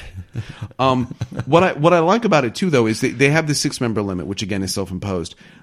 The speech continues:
Speaker 2: By bringing her in as an Avenger in training, she completely circumvents the six-member limit, which I think is
Speaker 1: Politics,
Speaker 2: yeah.
Speaker 1: man.
Speaker 2: Yeah.
Speaker 1: Oh, yeah, <laughs> we,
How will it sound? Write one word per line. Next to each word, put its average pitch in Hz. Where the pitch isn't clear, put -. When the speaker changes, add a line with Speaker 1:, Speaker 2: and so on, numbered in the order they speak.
Speaker 2:
By 135
bringing 156
her 147
in 131
as 120
an 117
Avenger 110
in 104
training, 98
she 113
completely 107
circumvents 92
the 82
six-member 73
limit, 58
which 120
I 104
think 90
is 73
Speaker 1:
Politics, 90
Speaker 2:
yeah. 85
Speaker 1:
man. 87
Speaker 2:
Yeah. 73
Speaker 1:
Oh, 113
yeah, 135
<laughs> 120
we, 147